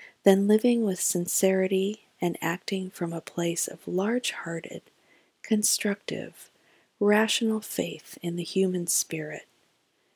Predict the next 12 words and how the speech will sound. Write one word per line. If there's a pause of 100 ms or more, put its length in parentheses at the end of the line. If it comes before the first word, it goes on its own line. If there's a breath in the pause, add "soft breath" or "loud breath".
(140)
continually
bending
toward
growth
and
betterment. (1040)
This
remains
the
most
potent
antidote